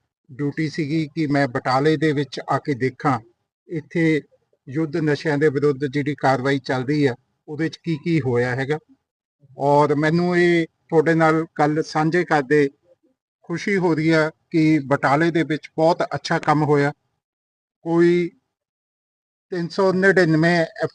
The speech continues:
ਆਈ ਆਰਾਂ ਦਰਜ ਹੋਈਆਂ ਹੈਗੀਆਂ ਨੇ। ਕੋਈ ਸਤਾਈ ਕਰੋੜ ਦੀ ਜਿਹੜੀ ਪ੍ਰਾਪਰਟੀ ਆ, ਉਹਨੂੰ ਜ਼ਬਤ ਕੀਤਾ ਗਿਆ। ਜਿਹੜੀ ਪ੍ਰਾਪਰਟੀ ਲੋਕਾਂ ਨੇ ਨਸ਼ਿਆਂ ਦੇ, ਅਹ, ਵੇਚ-ਵੇਚ ਕੇ, ਅਹ, ਇਕੱਠੀ ਕੀਤੀ ਸੀ, ਸਤਾਈ ਕਰੋੜ ਦੀ ਪ੍ਰਾਪਰਟੀ ਦੇ ਆਰਡਰ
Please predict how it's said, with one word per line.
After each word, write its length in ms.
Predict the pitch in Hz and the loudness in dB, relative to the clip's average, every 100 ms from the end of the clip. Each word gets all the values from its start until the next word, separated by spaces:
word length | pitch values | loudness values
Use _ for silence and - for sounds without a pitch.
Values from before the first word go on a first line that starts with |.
| 165 | 0
ਆਈ 140 | 151 | 2
ਆਰਾਂ 260 | 147 147 143 | 2 0 0
ਦਰਜ 280 | 139 131 | -2 -2
ਹੋਈਆਂ 360 | 143 147 147 147 | -2 2 2 2
ਹੈਗੀਆਂ 320 | 143 139 151 | -2 -2 0
ਨੇ। 140 | 147 139 _ _ _ _ _ | 0 -2 _ _ _ _ _
ਕੋਈ 160 | 165 | -10
ਸਤਾਈ 560 | 156 - - 160 175 190 - | -10 -8 2 4 4 0 -2
ਕਰੋੜ 420 | 180 170 165 165 | 2 4 4 2
ਦੀ 200 | 143 170 | 0 -2
ਜਿਹੜੀ 260 | 151 170 165 | 0 0 -2
ਪ੍ਰਾਪਰਟੀ 680 | - 156 143 165 - 165 151 | 0 0 0 -2 -2 0 2
ਆ, 160 | 127 - _ _ _ _ | 2 -2 _ _ _ _
ਉਹਨੂੰ 380 | - 165 170 147 | -6 -2 -2 -2
ਜ਼ਬਤ 300 | 147 131 - | -2 -2 -4
ਕੀਤਾ 320 | 170 - 151 | -8 -2 0
ਗਿਆ। 240 | 139 156 151 | 0 2 0
ਜਿਹੜੀ 320 | 135 151 160 | 0 -2 -2
ਪ੍ਰਾਪਰਟੀ 720 | - 147 139 165 165 165 151 139 _ - _ - | 0 0 0 -2 -2 0 0 -4 _ -20 _ -4
ਲੋਕਾਂ 400 | 143 147 - 156 | -2 -2 2 2
ਨੇ 200 | 156 151 | 2 2
ਨਸ਼ਿਆਂ 500 | 151 147 143 180 165 | 2 2 2 2 2
ਦੇ, 320 | 165 165 151 | 2 2 2
ਅਹ, 440 | 160 _ - 170 147 | -2 _ -14 -8 -6
ਵੇਚ-ਵੇਚ 640 | 123 147 143 151 151 - | -2 -2 -2 -2 -2 -4
ਕੇ, 300 | 151 147 127 - _ _ _ - | -2 0 -2 -8 _ _ _ -10
ਅਹ, 400 | 147 135 135 165 | -4 -2 -2 -4
ਇਕੱਠੀ 360 | 151 139 - 147 | -4 -4 -4 -6
ਕੀਤੀ 300 | 156 - 156 | -6 -6 -6
ਸੀ, 220 | 165 151 | -4 -6
ਸਤਾਈ 380 | - 151 156 170 | -2 2 2 0
ਕਰੋੜ 400 | 175 156 151 143 | -2 0 0 -2
ਦੀ 200 | 143 143 | -4 -4
ਪ੍ਰਾਪਰਟੀ 580 | 156 269 - 156 160 | 0 -2 -2 -4 -2
ਦੇ 280 | 139 135 127 - _ _ - | 0 0 -2 -6 _ _ -6
ਆਰਡਰ 500 | 139 139 151 147 135 | 0 2 2 2 2